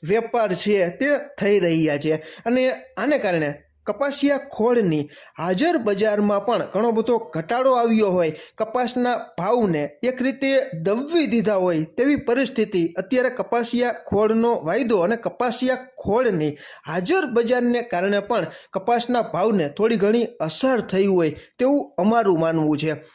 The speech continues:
ખાસ કરીને કપાસિયા ખોળમાં હાજરમાં જે સાઠ કિલોની ગુણી આવે, તે અલગ અલગ બ્રાન્ડ મુજબ સોળસો પચાસથી સોળસો સાઠ, સત્તરસો, અમુક બ્રાન્ડ છે, એકદમ ટોપ લેવલની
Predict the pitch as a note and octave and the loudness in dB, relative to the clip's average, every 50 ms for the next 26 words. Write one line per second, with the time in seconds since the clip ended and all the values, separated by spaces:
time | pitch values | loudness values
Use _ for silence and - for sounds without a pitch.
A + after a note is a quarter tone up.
0 | - _ _ - A3+ C4+ C4 - - C4 B3 C4 C4 B3+ C4 C4 C4 B3 - - | -20 _ _ -6 -4 -4 -4 -2 -2 0 0 2 0 2 2 0 0 -2 -4 -8
1 | - - - - - C#4 C#4 C4+ C4+ C4 B3+ C4+ C4 C4 - - - - _ - | -6 -6 -6 -4 -2 -4 -4 -2 0 0 0 2 0 0 -4 -6 -14 -20 _ -12
2 | - - G#3+ B3 A#3 G3+ F#3 D#3 C#3+ C#3+ C#3 - - - - _ _ _ - D#3+ | -4 0 2 2 2 2 0 -2 -2 -4 -6 -12 -20 -20 -20 _ _ _ -8 -6
3 | A3+ A#3 C#4+ E4+ D4 A3 F3 D3+ C#3+ C#3 C#3 - _ _ - - B3 A#3+ - A#3 | -4 0 2 2 2 2 2 0 -2 -2 -4 -10 _ _ -4 -4 -4 -2 -2 -2
4 | B3 D4+ D#4+ D#4 - - C4+ B3+ C4 C4 B3+ A3 E3 D3+ D3+ F3 G#3+ A#3 A3+ G#3 | -2 -2 -2 -4 -2 -2 0 2 2 2 2 0 -2 -2 0 2 2 4 4 2
5 | F3+ E3 D#3 D3+ D3 D3 D3 - - _ _ _ - C4+ C#4 C#4+ C4+ C#4+ - - | 2 2 0 0 -2 -2 -4 -10 -20 _ _ _ -4 0 2 2 0 0 -2 -4
6 | G3 A3 C4 D4+ C4 C4 C4+ C4+ C#4+ C4+ A3 A3+ F#3+ E3+ D#3 D#3 D#3+ F3 G3+ G#3+ | -2 0 0 0 2 2 2 2 2 2 2 2 2 0 0 -2 -4 -2 -2 0
7 | A#3+ C4 B3+ G#3+ - - F3 F#3 A3+ B3 G3 A3+ F#3+ C3+ - - - _ _ _ | 0 2 2 0 0 0 2 2 2 2 2 2 0 0 -2 -10 -16 _ _ _
8 | _ - - G#3 A3+ A#3 A3 - B3+ A3+ A#3 A3 G#3+ A3 A3 A#3+ A3+ A3 A3+ - | _ -4 0 0 2 2 2 0 0 0 0 0 -4 -2 0 -2 -2 -2 -4 -2
9 | - A3 A3 A3 - - - F3+ F3+ F#3+ F#3+ - G#3 F#3+ F3 E3+ - F#3+ G3 G#3 | 0 0 0 0 -2 -4 -2 0 0 0 0 0 0 0 -2 -2 -4 -2 -2 0
10 | G#3+ G3+ G#3 - - - - - _ - - G#3 G3+ G3+ - B3 A#3 G#3+ - - | -2 -2 -4 -6 -16 -18 -20 -20 _ -6 -6 -6 -6 -2 0 0 0 0 2 2
11 | A3 A3 A3 A3 - - G3 A#3+ C#4+ C#4+ - - E3 D#3+ F3 A3+ C#4+ E4 E4 D4+ | 2 2 2 0 -2 -2 0 2 2 0 0 -4 -6 -2 0 0 2 4 4 4
12 | G#3+ F3+ - - G#3 F#3 D#3 D3 - B3 B3 A#3+ B3 D#4 C4+ - - - _ - | 2 0 0 0 0 2 2 2 0 -2 -2 -2 -2 -2 -2 -2 -4 -8 _ -2
13 | G#3+ A#3 D4+ D#4 - B3 B3 B3 B3 B3 B3 A#3+ A#3 B3 A#3+ | 2 2 2 0 0 0 2 2 4 4 4 4 2 2 0